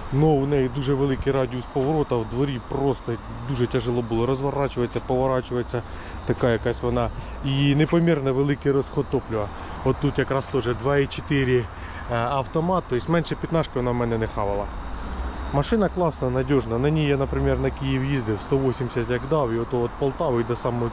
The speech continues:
Києва. Ні масла не схавала, ніде нічого. Тоді розход взагалі двадцять два, конечно, був при ста вісімдесяти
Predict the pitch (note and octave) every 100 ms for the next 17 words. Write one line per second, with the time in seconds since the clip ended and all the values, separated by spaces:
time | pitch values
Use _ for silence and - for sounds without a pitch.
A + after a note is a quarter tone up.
0 | - B2+ A2 G#2+ - - - C3+ E3 F3
1 | D3+ D#3 D3+ - - C#3 B2 A#2+ B2 C3
2 | C3+ A#2+ A#2+ B2+ D3 D3 - D3 C#3+ G#3+
3 | C#3 B2+ C3+ A#2+ A#2+ A#2+ A2+ C3 A#2 A2+
4 | B2 - B2 A#2 B2 A2 G#2+ A#2+